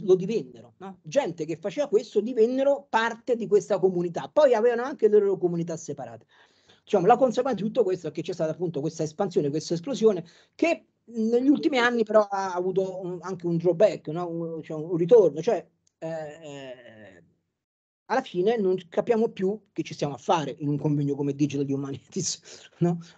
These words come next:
Chi si occupa magari di filologia dantesca, oppure chi si occupa di, di storiografia, eh, medievale,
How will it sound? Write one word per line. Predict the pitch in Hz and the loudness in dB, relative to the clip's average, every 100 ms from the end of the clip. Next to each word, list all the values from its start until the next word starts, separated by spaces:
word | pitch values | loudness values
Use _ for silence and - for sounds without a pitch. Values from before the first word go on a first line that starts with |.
| - 226 285 - | -8 -6 -6 0
Chi | 220 | 2
si | 214 - | 4 6
occupa | 214 220 220 202 | 6 6 -2 -4
magari | 190 214 | -2 -2
di | 185 | -2
filologia | 170 208 202 170 180 226 196 | 0 6 6 4 0 0 0
dantesca, | 202 196 180 208 185 - - 196 - _ | -8 -12 -2 0 0 -2 -8 -8 -12 _
oppure | - - 233 214 | -4 -2 2 0
chi | 214 | -2
si | - 214 | -4 -2
occupa | 220 214 202 190 190 | 0 -4 -10 -8 -6
di, | 180 190 190 175 _ _ | -6 -8 -10 -12 _ _
di | - 165 180 175 | -12 -4 2 4
storiografia, | 175 - - 202 196 196 180 208 202 190 180 170 | 2 -2 2 4 4 0 -4 2 2 2 -2 -8
eh, | 180 156 | -12 -12
medievale, | 170 170 170 175 151 131 131 | -6 -2 0 0 -2 -6 -12